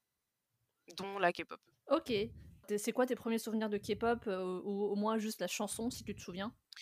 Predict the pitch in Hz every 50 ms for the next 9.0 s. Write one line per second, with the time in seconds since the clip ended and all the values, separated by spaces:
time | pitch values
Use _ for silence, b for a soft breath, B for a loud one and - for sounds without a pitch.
0 | B B B B B B - - 170 160 156 156 151 151 - - - 190 185 180
1 | - - - 196 196 208 208 - _ - _ B B B B B B - - 185
2 | 180 - - 170 - - - 185 196 196 - - - 165 151 - - 165 165 175
3 | 180 165 156 151 151 147 147 147 143 147 147 - - 151 147 - 294 - - -
4 | - 214 196 202 208 226 _ _ b b b b b b b b _ _ _ _
5 | _ _ - - 170 170 160 - - 175 156 160 156 156 151 - - 220 214 214
6 | 214 - - 208 202 - - 208 202 - - 175 170 170 180 202 226 - - -
7 | 247 240 233 - - - 226 208 202 - - - 320 - - - 302 - - -
8 | - - - - - - - - - 233 - - - - - - - - -